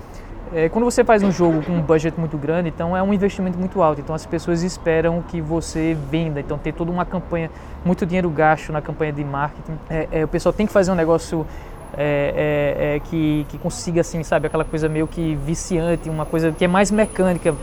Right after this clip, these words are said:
assim, ninguém vai chegar pra você, "Pô, tá aqui não sei quantos milhões de dólares, faça um jogo do jeito que você acha", tipo, né? Só normalmente tem um,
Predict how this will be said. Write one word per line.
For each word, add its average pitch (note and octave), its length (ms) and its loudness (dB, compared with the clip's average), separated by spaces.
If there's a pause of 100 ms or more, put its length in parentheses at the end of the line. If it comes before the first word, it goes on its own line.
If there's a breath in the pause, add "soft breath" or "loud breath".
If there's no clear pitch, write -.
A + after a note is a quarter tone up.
(100)
assim, E3 260 -4
ninguém F3 240 2
vai A3+ 120 8
chegar G3 200 4
pra F#3+ 120 2
você, F3+ 260 2
"Pô, E3 160 -4
tá - 160 4
aqui F3+ 180 -2
não E3+ 140 -2
sei F3 140 0
quantos F3 240 -2
milhões F3 260 2
de E3 100 0
dólares, D#3+ 320 2
faça F3 280 2
um F3 60 -2
jogo F3+ 480 2 (600)
do E3+ 80 0
jeito F#3+ 200 4
que G3+ 60 -6
você G#3 260 2
acha", F3 320 2
tipo, - 240 -10
né? D3+ 240 -8 (300)
Só - 120 0
normalmente F3+ 340 2
tem F#3+ 140 -2
um, F3 120 -2